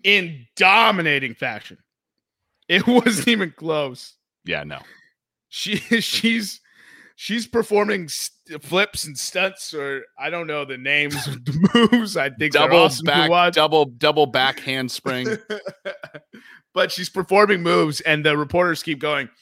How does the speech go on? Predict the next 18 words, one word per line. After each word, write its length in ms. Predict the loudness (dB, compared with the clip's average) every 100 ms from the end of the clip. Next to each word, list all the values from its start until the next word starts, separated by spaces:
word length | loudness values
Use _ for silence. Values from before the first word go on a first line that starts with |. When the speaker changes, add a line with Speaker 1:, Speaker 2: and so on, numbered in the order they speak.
| _ _ _
Speaker 1:
"Why 180 | -2 0
do 60 | 0
you 100 | 0
keep 280 | 0 2
doing 340 | 6 6 6 6
these, 300 | 4 4 4
uh, 220 | 2 2
difficult 420 | 2 2 4 2
maneuvers, 680 | 4 2 2 0 -8 -12 -16 _ _ _ _ _
even 260 | -4 -2 2
though 160 | 2
you 240 | 2 2 0
don't 260 | 2 0
get 200 | 0 -2
more 240 | -2 -4 -4
points 340 | -6 -8 -8
for 400 | -8 -6 -6 -6 -4
difficulty?" 540 | -4 -4 -8 -12 -16